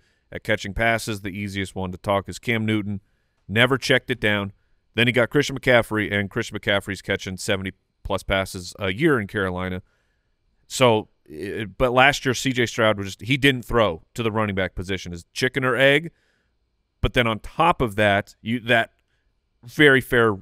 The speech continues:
question is they've also added Stephon Diggs into this offense. So it's, you have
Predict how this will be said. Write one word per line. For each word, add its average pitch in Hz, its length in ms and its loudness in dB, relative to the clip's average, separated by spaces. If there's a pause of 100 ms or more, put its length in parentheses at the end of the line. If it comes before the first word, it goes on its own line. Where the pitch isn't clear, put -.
(320)
question 165 540 2
is 107 420 2 (600)
they've - 200 4
also 214 280 6
added 180 200 6
Stephon 151 360 -2
Diggs 131 280 4
into 107 160 -2
this 95 140 -8
offense. 95 500 -2
So 110 200 0
it's, 110 260 -2
you 120 200 -2
have 117 300 2